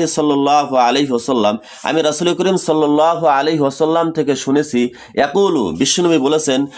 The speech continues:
মান নাজালা মানজিলান, যেই লোকটা কোনো স্থানে যাত্রাবিরতি করলো বা কোনো জায়গায় থাকলো, আর সুম্মা ক্বালা, এরপরে এই দোয়াটি পড়ল, আউযু বিকালিমাতিল্লাহি তাম্মাতি মিন শাররি মা খলাকা,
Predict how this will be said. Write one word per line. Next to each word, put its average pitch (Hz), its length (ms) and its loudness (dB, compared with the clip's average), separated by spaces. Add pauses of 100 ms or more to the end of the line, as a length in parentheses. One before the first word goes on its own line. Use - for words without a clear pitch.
(140)
মান 143 240 0 (100)
নাজালা 180 440 0
মানজিলান, 143 640 0 (260)
যেই 143 240 0
লোকটা 175 380 0
কোনো 151 300 0
স্থানে 151 280 -2
যাত্রাবিরতি 147 680 0
করলো 160 340 2 (320)
বা 131 220 0
কোনো 151 340 0
জায়গায় 143 480 0 (420)
থাকলো, 131 440 -2 (680)
আর 160 100 0
সুম্মা 185 380 -2
ক্বালা, 143 360 0 (320)
এরপরে 175 400 0 (100)
এই 175 160 2
দোয়াটি 147 300 -2
পড়ল, 131 280 2 (400)
আউযু 170 360 -2
বিকালিমাতিল্লাহি 147 920 0 (120)
তাম্মাতি 160 520 0
মিন 143 160 2
শাররি 147 280 -2
মা 135 200 0
খলাকা, 110 420 -2